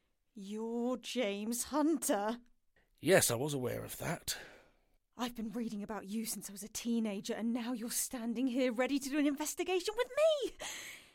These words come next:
Speaker 1: It's taken me a while, but I've assembled all the equipment I think we'll need. I've got a spirit box, two K meters, thermometers, infrared cameras, divination mods, and even some of those little crystal pendulums you can swing.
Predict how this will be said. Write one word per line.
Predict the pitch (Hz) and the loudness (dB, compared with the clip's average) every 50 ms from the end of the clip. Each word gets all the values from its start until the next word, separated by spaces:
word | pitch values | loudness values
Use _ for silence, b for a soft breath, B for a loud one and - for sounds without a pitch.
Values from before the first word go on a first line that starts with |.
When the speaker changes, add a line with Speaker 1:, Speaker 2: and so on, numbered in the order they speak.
| B B | B B
Speaker 1:
It's | 233 233 - | -6 -4 -2
taken | 311 302 - 381 | -2 0 2 2
me | 381 381 | 2 4
a | 403 370 | 2 4
while, | 349 330 311 311 320 330 330 | 6 6 8 8 8 6 6
but | 226 277 254 | 4 2 2
I've | 254 240 | 2 0
assembled | 247 240 - - 269 247 233 240 240 - | 0 -2 -2 -2 -2 0 0 -2 -4 -6
all | - 269 262 285 302 | -8 -8 -6 -6 -6
the | 311 311 330 | -6 -6 -8
equipment | 302 - - - 269 - 214 - 185 | -8 -10 -8 -8 -8 -8 -8 -10 -10
I | 185 | -12
think | - - - 240 220 233 226 214 | -14 -10 -8 -8 -8 -8 -8 -8
we'll | 220 214 220 | -8 -6 -6
need. | 208 202 196 185 180 175 180 - - B B B B B 226 | -6 -6 -6 -8 -10 -10 -12 -14 -18 B B B B B -16
I've | 208 | -16
got | 208 - - | -14 -14 -12
a | - | -12
spirit | - - - 226 208 220 - 226 - | -12 -12 -12 -10 -12 -12 -12 -10 -10
box, | 214 262 294 269 - - - - | -8 -8 -8 -8 -10 -12 -12 -12
two | - - - 285 302 294 | -16 -10 -8 -6 -8 -6
K | - 262 269 240 | -8 -8 -6 -6
meters, | 226 208 208 190 190 - - 202 202 - | -4 -4 -6 -8 -10 -10 -12 -10 -12 -10
thermometers, | - 254 226 233 254 254 240 214 202 208 - 196 196 190 - | -8 -6 -4 -2 -2 -2 -4 -6 -6 -8 -10 -10 -10 -10 -8
infrared | - 285 302 294 - 330 320 311 330 311 320 | -6 -6 -6 -6 -6 -10 -8 -8 -8 -8 -10
cameras, | - - 262 240 220 202 196 190 185 202 185 - | -14 -12 -10 -10 -8 -8 -8 -8 -8 -8 -8 -2
divination | - 320 269 330 294 311 311 277 - 254 214 | -2 2 4 4 4 4 4 2 0 -4 -4
mods, | 202 202 202 202 - | -4 -4 -6 -6 -8
and | - 240 - | -14 -14 -12
even | 262 262 285 302 330 339 320 | -10 -10 -8 -6 -6 -8 -8
some | - - 302 254 | -8 -8 -6 -6
of | 247 233 | -6 -4
those | 220 214 214 - | -6 -6 -6 -6
little | - 240 233 | -6 -8 -8
crystal | 233 - - 254 240 - - 247 233 | -8 -8 -8 -8 -8 -8 -8 -8 -10
pendulums | 233 - 254 240 226 214 214 190 190 185 190 180 | -8 -8 -6 -4 -4 -4 -4 -4 -4 -6 -6 -6
you | 196 185 | -8 -10
can | - 196 190 | -10 -10 -10
swing. | 180 - - 196 185 170 170 175 | -10 -8 -8 -8 -8 -8 -10 -12